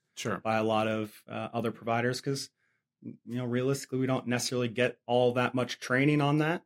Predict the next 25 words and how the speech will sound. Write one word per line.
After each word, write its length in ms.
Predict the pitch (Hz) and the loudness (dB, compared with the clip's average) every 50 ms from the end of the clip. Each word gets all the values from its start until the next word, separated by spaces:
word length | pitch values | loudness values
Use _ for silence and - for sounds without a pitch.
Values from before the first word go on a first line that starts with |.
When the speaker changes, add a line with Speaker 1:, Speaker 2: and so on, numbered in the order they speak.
| - | -4
Speaker 1:
Mm-hmm. 240 | - 131 127 110 113 | -2 -2 0 0 -2
Speaker 2:
You 60 | 110 | -2
know, 140 | 110 110 113 | -2 -2 -2
we 140 | 117 117 113 | -2 -2 0
get 240 | 104 131 131 127 - | 2 2 2 2 0
the, 260 | 127 123 123 120 110 - | 0 0 2 2 0 -2
the 100 | 117 113 | -4 0
gist 260 | 104 139 135 135 - | 2 2 2 4 4
of 60 | 147 156 | 6 6
it. 160 | 160 160 - | 6 6 6
We 100 | 117 113 | 2 0
know 140 | 113 113 113 | 0 0 0
we 80 | 113 117 | 0 0
need 160 | 117 117 107 | 0 0 0
to 220 | 110 110 113 107 - - | -2 -2 -4 -4 -6 -6
diet, 380 | 104 107 104 110 117 123 127 - _ | -2 0 0 2 2 0 -4 -6 _
exercise, 640 | - 117 117 - - - - 120 120 120 120 - - | -10 -10 -8 -8 -8 -6 -4 -4 -4 -4 -4 -6 -6
we 80 | 110 | -6
need 140 | 107 107 101 | -6 -6 -6
to 60 | 104 | -6
do 180 | 101 107 107 107 | -6 -6 -4 -4
this 160 | 107 110 107 | -4 -6 -8
stuff. 380 | - - 127 131 147 160 - - _ _ _ _ - - - _ _ _ _ - | -6 -2 2 2 2 2 0 -4 _ _ _ _ -20 -20 -20 _ _ _ _ -4
But 160 | 127 123 - | -4 -2 0
then, 580 | 135 131 127 127 123 123 123 120 120 117 117 | 0 0 2 2 2 4 4 4 2 2 -2